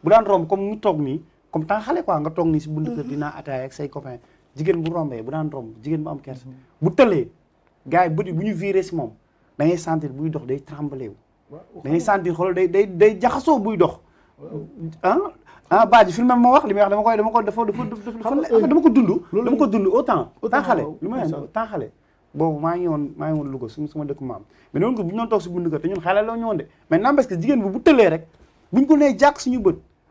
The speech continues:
Speaker 1: dañuy gis day lox, di lox, di lox. Léegi jigéen ñi, loolu amatul, amatul, njàmbe,
Speaker 3: Non,
Speaker 1: loolu
Speaker 3: non,
Speaker 1: amatul.
Speaker 3: xam nga, xam nga ñun maam tey temps booy.
Speaker 1: Waaw.
Speaker 3: Suñ bu, suñ bëggoon a maam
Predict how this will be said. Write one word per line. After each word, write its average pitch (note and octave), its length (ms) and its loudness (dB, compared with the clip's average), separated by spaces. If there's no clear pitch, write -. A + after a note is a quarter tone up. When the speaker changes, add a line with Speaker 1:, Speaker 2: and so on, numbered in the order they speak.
Speaker 1:
dañuy G#3 220 -2
gis E3+ 80 -6
day E3+ 300 -4
lox, D#3 280 -4
di D#3 120 -4
lox, D#3 240 -6
di D3 80 -12
lox. D#3 160 -8
Léegi F3 400 2
jigéen C4+ 320 8
ñi, F3 140 -2
loolu A3+ 220 4
amatul, D4 380 4
amatul, C#4+ 360 0
njàmbe, D3 300 -4
Speaker 3:
Non, - 60 -6
Speaker 1:
loolu G3+ 140 -2
Speaker 3:
non, - 60 -12
Speaker 1:
amatul. C#4+ 280 2
Speaker 3:
xam C#4+ 100 -4
nga, B3+ 100 -8
xam C4 100 -16
nga C#4 100 -8
ñun A3+ 220 -10
maam D3+ 260 -16
tey C3 200 -14
temps F3 200 -18
booy. C3 260 -14
Speaker 1:
Waaw. C3 160 -16
Speaker 3:
Suñ - 400 -16
bu, F#3 160 -12
suñ G#3 180 -10
bëggoon F#3+ 320 -16
a D#3+ 60 -12
maam C#3 320 -12